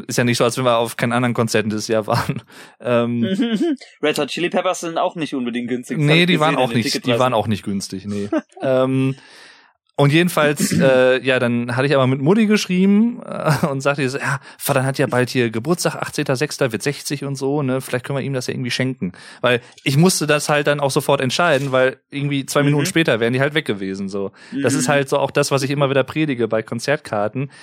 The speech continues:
Speaker 1: Nicht lange überlegen, sondern sofort kaufen und wenn du dann
Speaker 2: Ja.
Speaker 1: hinterher merkst, du hast keine Bock, keinen Bock oder keine Zeit, dann kannst du sie immer noch verkaufen. Aber dieses, dieses Warten und Zögern, das ist halt tödlich bei Konzertkarten teilweise. Ba-, gerade bei größeren Acts natürlich.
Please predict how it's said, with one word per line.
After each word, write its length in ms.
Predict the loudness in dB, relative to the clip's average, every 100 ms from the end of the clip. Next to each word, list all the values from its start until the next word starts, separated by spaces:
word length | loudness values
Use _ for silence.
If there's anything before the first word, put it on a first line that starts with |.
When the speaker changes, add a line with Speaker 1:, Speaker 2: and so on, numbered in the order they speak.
| -20 -16 -2
Speaker 1:
Nicht 240 | 0 2
lange 220 | 2 4
überlegen, 500 | 4 4 4 2 2
sondern 420 | 0 0 0 -2 -4
sofort 320 | -2 -2 0
kaufen 480 | 2 2 4 4 2
und 240 | 0 0
wenn 120 | 2
du 80 | 4
dann 140 | 6
Speaker 2:
Ja. 40 | 6
Speaker 1:
hinterher 220 | 4 2
merkst, 360 | 2 0 -2 0
du 40 |
hast 200 | 0 0
keine 240 | -2 -2 0
Bock, 220 | -2 0
keinen 180 | 0 0
Bock 160 | 0
oder 140 | 0 0
keine 200 | -2 -2
Zeit, 320 | 2 2 2
dann 60 | -2
kannst 160 | -4
du 60 | -2
sie 80 | 0
immer 120 | 2
noch 120 | 0
verkaufen. 520 | -2 -6 -6 -6 -8 -12 -20 -20 -20 -20 _
Aber 260 | 0 2 2
dieses, 420 | 0 -2 -2 -4
dieses 420 | -4 -4 -4 -10 -2
Warten 500 | 2 2 0 -4 -4
und 140 | -2
Zögern, 680 | 2 4 4 2 -2 -6 -4
das 180 | -4 -4
ist 160 | -2
halt 320 | 0 0 -2
tödlich 460 | -4 -2 -2 -4 -4
bei 220 | -4 -2
Konzertkarten 640 | -6 -6 -6 -4 -4 -4 -4
teilweise. 440 | -4 -4 -6 -6
Ba-, 140 | -10 -6
gerade 220 | -2 0
bei 120 | 0 0
größeren 440 | 0 -2 -2 -4
Acts 300 | -4 -10 -8
natürlich. 440 | -8 -6 -6 -8